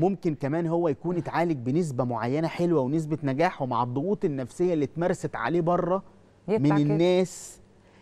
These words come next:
Speaker 1: يرجع تاني
Speaker 2: يتنكس.
Speaker 1: ويسوق ويتنكس ويرجع للحاله اللي هو كان فيها.
Speaker 2: الطفل ده لو حد مثلًا استفزه او تنمر عليه
Speaker 1: آه،
Speaker 2: او
Speaker 1: رد،
Speaker 2: شتمه،
Speaker 1: رد فعله هيبقى عنيف.
Speaker 2: وحد من اخواته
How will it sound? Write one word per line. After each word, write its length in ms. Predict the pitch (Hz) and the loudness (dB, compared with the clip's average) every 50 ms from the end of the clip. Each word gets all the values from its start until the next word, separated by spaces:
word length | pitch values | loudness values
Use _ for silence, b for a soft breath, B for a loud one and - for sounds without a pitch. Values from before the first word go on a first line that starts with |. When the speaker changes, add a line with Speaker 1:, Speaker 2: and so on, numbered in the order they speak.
| b b | b b
Speaker 1:
يرجع 420 | 143 170 220 233 180 185 165 135 - | 6 6 6 6 4 0 -2 -2 -4
تاني 360 | - - 170 180 196 196 190 | -4 -4 -4 -4 -4 -4 -4
Speaker 2:
يتنكس. 300 | 208 214 - - - - | -4 -4 -6 -6 -8 -4
Speaker 1:
ويسوق 580 | 151 139 147 143 139 139 - - 180 185 202 - | -2 -2 0 -2 -2 -6 -6 -4 -4 -4 -2 -2
ويتنكس 580 | 160 156 143 135 - - 185 185 156 185 - - | 0 -2 -2 -2 -2 -4 -6 -4 -4 -6 -4 -2
ويرجع 340 | 139 156 185 190 170 151 147 | 0 0 0 2 0 0 -2
للحاله 340 | 135 127 120 - 165 170 160 | -2 -4 -4 -4 -2 -2 -2
اللي 140 | 143 131 135 | 0 0 0
هو 120 | 143 147 | -2 -2
كان 200 | 135 - 135 123 | -2 -2 -4 -4
فيها. 180 | 113 - 131 117 | -4 -4 -6 -4
Speaker 2:
الطفل 280 | - - 226 214 233 | -2 -2 0 2 2
ده 80 | 202 214 | 2 2
لو 80 | 214 190 | 2 0
حد 220 | - 196 202 190 | 0 0 0 0
مثلًا 260 | 190 214 208 - 202 180 | 0 -2 -2 -2 -2 -2
استفزه 600 | - - - 139 - 160 156 160 123 117 120 107 B B B B B | -2 -2 -4 0 2 2 2 2 2 -2 -4 -6 B B B B B
او 40 | 139 | 0
تنمر 380 | 135 - 143 147 180 196 185 160 | 2 2 2 2 2 2 2 2
عليه 360 | 131 123 123 123 120 113 107 - - - - - - - - | 2 2 2 2 0 0 -2 -6 -12 -20 -20 -20 -12 -2 2
Speaker 1:
آه، 100 | 131 147 | 4 4
Speaker 2:
او 40 | 147 | 6
Speaker 1:
رد، 140 | 147 147 202 | 6 6 4
Speaker 2:
شتمه، 300 | 185 - 165 135 123 113 - - | 4 2 2 0 -2 -6 -6 -4
Speaker 1:
رد 180 | 127 139 127 127 | -4 -4 -4 -6
فعله 300 | 117 - 147 143 131 127 | -6 -4 -4 -2 -2 -2
هيبقى 200 | 139 135 - 113 | -4 -4 -4 -4
عنيف. 460 | 107 117 143 147 104 90 - - - | -4 -4 -4 -4 -6 -8 -10 -4 0
Speaker 2:
وحد 360 | 151 160 156 - 190 196 180 | 2 2 2 2 0 0 0
من 80 | 180 165 | 0 0
اخواته 440 | 160 - 175 175 165 - 156 147 | 0 2 2 2 2 2 -2 -6